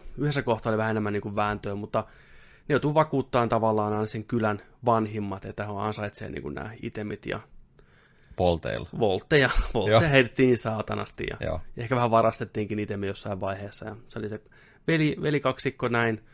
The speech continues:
Speaker 1: tai kaveruksia, en ollut oikeasti veljeksiä, nuorempi, mikä ihan tämän tarinan alussa epäonnistuu siinä kokeessaan. Ja sitten lähtee ihan, niinku,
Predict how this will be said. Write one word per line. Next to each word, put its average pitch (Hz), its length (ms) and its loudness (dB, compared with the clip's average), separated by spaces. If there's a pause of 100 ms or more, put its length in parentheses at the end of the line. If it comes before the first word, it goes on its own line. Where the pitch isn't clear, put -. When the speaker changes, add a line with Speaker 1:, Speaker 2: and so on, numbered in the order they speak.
(240)
Speaker 1:
tai 110 160 -2
kaveruksia, 110 600 2
en 104 100 -2
ollut 101 140 -2
oikeasti 104 300 -6
veljeksiä, 104 600 -4 (320)
nuorempi, 110 600 0 (540)
mikä 120 160 2
ihan 120 220 4
tämän 110 180 2 (1200)
tarinan 120 340 6
alussa 117 320 4
epäonnistuu 113 640 4
siinä 107 180 -4
kokeessaan. - 760 -4 (720)
Ja 113 80 -4
sitten - 180 -2
lähtee 107 280 0
ihan, 107 180 -2
niinku, 104 280 -4